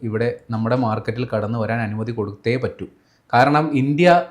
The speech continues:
മറ്റ് ട്രംപ് പറയുന്നതിൽ കുറേയൊക്കെ വാസ്തവമുണ്ട്. ഇന്ത്യ കണ്ടമാനം അവിടെ സാധനങ്ങൾ വിൽക്കുകയാണ്. കാര്യം ഇന്ത്യയുടെ വില കുറഞ്ഞ സാധനങ്ങളാണ്, ചീപ്പ് റേറ്റിൽ കിട്ടുന്നതുകൊണ്ട് അവിടെ വലിയ മാർക്കറ്റും ഉണ്ട് ഇന്ത്യക്ക്. അപ്പോൾ സ്വാഭാവികമായിട്ടും ഇവിടുന്ന് കണ്ടമാനം പോകുന്നു.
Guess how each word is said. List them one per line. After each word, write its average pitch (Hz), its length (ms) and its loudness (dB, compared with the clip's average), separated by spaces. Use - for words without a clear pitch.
മറ്റ് 147 360 -8
ട്രംപ് 131 260 4
പറയുന്നതിൽ 160 460 4
കുറേയൊക്കെ 160 320 4
വാസ്തവമുണ്ട്. 131 600 2
ഇന്ത്യ 165 220 6
കണ്ടമാനം 180 520 6
അവിടെ 175 200 6
സാധനങ്ങൾ 160 460 6
വിൽക്കുകയാണ്. 135 380 4
കാര്യം 131 200 6
ഇന്ത്യയുടെ 151 320 6
വില 139 200 4
കുറഞ്ഞ 151 300 2
സാധനങ്ങളാണ്, 120 680 0
ചീപ്പ് 131 280 0
റേറ്റിൽ 127 260 0
കിട്ടുന്നതുകൊണ്ട് 120 440 -4
അവിടെ 127 180 2
വലിയ 135 200 2
മാർക്കറ്റും 143 540 4
ഉണ്ട് 113 100 2
ഇന്ത്യക്ക്. 101 320 -6
അപ്പോൾ 196 200 2
സ്വാഭാവികമായിട്ടും 180 840 6
ഇവിടുന്ന് 156 260 2
കണ്ടമാനം 160 560 4
പോകുന്നു. 131 320 4